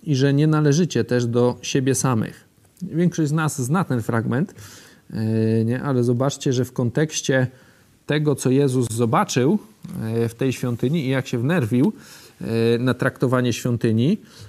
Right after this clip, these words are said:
e, zobaczcie, jak teraz my powinniśmy traktować siebie, swoje życie, nie? E, po-, jest tam napisane, że jesteśmy świątynią Ducha Świętego. Nie mówię tu tam, wiecie, o jakichś tam odżywianiach i tego typu sprawach, bo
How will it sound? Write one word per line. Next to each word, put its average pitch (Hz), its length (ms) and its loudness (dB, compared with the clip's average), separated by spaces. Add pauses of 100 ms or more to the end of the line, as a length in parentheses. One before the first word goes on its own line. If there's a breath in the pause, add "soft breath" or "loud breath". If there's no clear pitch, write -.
(160 loud breath)
e, 117 220 0
zobaczcie, 127 400 0
jak 135 80 -2
teraz 135 240 -2
my 175 120 2
powinniśmy 127 540 -2 (180)
traktować 127 480 -2
siebie, 180 320 0
swoje 120 320 -2
życie, 123 380 -2
nie? 107 120 -4 (540)
E, 110 40 -6
po-, 113 140 -6 (100)
jest 123 260 -2
tam 120 100 -4
napisane, 123 400 -6
że 117 80 -2
jesteśmy 120 440 -6
świątynią 123 460 -4
Ducha 135 240 -2
Świętego. 107 600 -4 (520 loud breath)
Nie 131 60 0
mówię 151 180 2
tu 117 100 -2
tam, 113 180 -2
wiecie, 113 240 0
o - 20 0
jakichś 104 200 -6
tam 107 160 -2
odżywianiach 107 520 -2
i 113 80 -4
tego 110 200 -2
typu 113 200 -4
sprawach, 120 360 -2
bo 107 180 -4